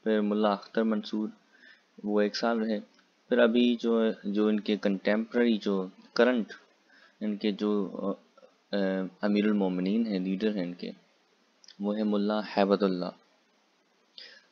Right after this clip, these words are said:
अब इनकी जो है government का थोड़ा जायज़ा लेते हैं कि इनकी government में हुआ क्या था। Taliban as rulers nineteen ninety-six to two thousand one, इन्होंने forbade female education, उन्होंने girls की और female की जो तालीम थी उसको बिल्कुल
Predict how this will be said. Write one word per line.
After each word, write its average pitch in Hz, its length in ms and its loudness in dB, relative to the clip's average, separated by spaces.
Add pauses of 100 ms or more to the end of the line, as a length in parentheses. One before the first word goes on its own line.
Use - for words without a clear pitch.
अब 143 320 8
इनकी 139 420 2
जो 127 160 0
है 127 140 0
government 117 400 2
का 120 100 2
थोड़ा 113 200 4
जायज़ा 104 380 4
लेते 101 300 -2
हैं 101 120 -4
कि 107 100 -8
इनकी 107 220 -6
government 104 360 -2
में 113 100 -4
हुआ 110 260 -2
क्या - 240 -10 (100)
था। 95 80 -6
Taliban 107 520 4
as 104 140 -2
rulers 98 380 -2
nineteen 104 300 -4
ninety-six 107 420 -6
to - 100 -10
two 104 200 -6
thousand 98 340 -4
one, 92 160 -4 (640)
इन्होंने 131 240 4
forbade 117 560 2
female 110 400 -2 (140)
education, 110 540 -4
उन्होंने 104 580 -4
girls 107 380 0
की 107 240 -2
और 104 220 0
female 98 420 -4
की - 180 -8
जो 98 100 -6
तालीम 92 420 -4
थी 110 180 -4
उसको 107 320 -4
बिल्कुल 101 420 -6